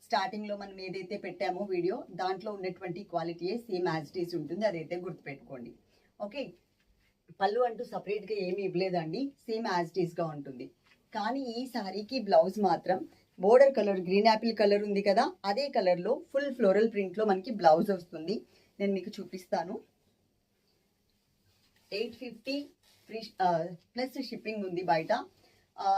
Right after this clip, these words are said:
తర్వాత, ఆ, త్రిబుల్ నైన్ ప్లస్ షిప్పింగ్ ఉంది. మన దగ్గర only సిక్స్ నైంటీ నైన్ ఫ్రీ షిప్పింగ్లో వచ్చేస్తుంది. ఇది బ్లౌజ్ పార్ట్, టోటల్గా ఫ్లోరల్ ప్రింట్తో ఉంటుంది. రియల్ కలర్ ఈ కలర్ వస్తుంది, ఇది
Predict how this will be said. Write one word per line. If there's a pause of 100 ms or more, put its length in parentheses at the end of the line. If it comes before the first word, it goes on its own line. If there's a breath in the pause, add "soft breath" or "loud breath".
(160)
తర్వాత, (240)
ఆ, (200)
త్రిబుల్
నైన్ (200)
ప్లస్ (120)
షిప్పింగ్
ఉంది. (160)
మన (100)
దగ్గర (120)
only (140)
సిక్స్
నైంటీ
నైన్
ఫ్రీ
షిప్పింగ్లో
వచ్చేస్తుంది. (960)
ఇది (500)
బ్లౌజ్
పార్ట్, (640)
టోటల్గా (100)
ఫ్లోరల్
ప్రింట్తో (100)
ఉంటుంది. (480)
రియల్
కలర్ (160)
ఈ (120)
కలర్
వస్తుంది, (360)
ఇది